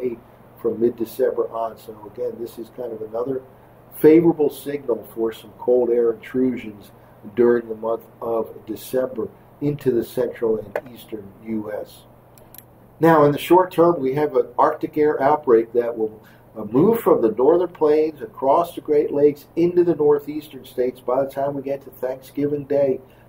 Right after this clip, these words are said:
here on Thursday. And this, uh, will also result in a Great Lakes snow event here, uh, uh, like we had a week or so ago. This is a, another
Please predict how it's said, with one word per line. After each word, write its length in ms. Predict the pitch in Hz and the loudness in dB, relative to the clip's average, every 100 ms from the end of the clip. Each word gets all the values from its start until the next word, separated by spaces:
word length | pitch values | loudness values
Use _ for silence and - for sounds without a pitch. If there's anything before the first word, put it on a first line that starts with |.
| - | -2
here 240 | 123 127 127 | 2 2 2
on 320 | 123 120 - - | 0 -2 -8 -18
Thursday. 580 | - 139 147 - 113 110 | 0 4 4 4 2 2
And 140 | 110 123 | -2 0
this, 300 | 160 - - - - - - 117 | -2 -2 -18 -20 -20 -20 -18 -8
uh, 240 | 117 120 | -6 -6
will 460 | 113 127 165 175 - | 0 6 6 6 4
also 440 | 143 170 - 127 | 2 2 2 2
result 640 | 113 110 101 117 117 113 - | 4 0 4 8 8 4 -10
in 320 | 131 127 120 - | -4 -4 -4 -8
a 340 | 120 117 113 110 - | -8 -6 -6 -8 -4
Great 380 | 117 135 135 | 0 0 0
Lakes 460 | 127 127 131 - - - - _ - _ | -2 0 0 -4 -20 -20 -20 _ -20 _
snow 520 | - - 127 135 123 | -20 -6 0 6 6
event 280 | 95 95 92 | 4 -6 -18
here, 320 | 98 98 95 - - | -8 -4 -4 -8 -18
uh, 340 | - - - - | -18 -18 -18 -18
uh, 40 | - - - | -18 -20 -6
like 260 | 120 117 | -4 -4
we 120 | 120 | -6
had 280 | 117 117 117 | -6 -2 -2
a 80 | 113 | -4
week 440 | 107 110 117 135 | -10 -14 -8 -8
or 80 | 127 | -8
so 440 | - 120 110 113 110 | -4 2 2 0 -6
ago. 320 | 107 117 113 | -4 0 0
This 220 | 113 113 | 0 -2
is 80 | 117 | -2
a, 260 | 110 - | -2 -6
another 480 | 113 110 127 139 131 | -12 -2 2 2 2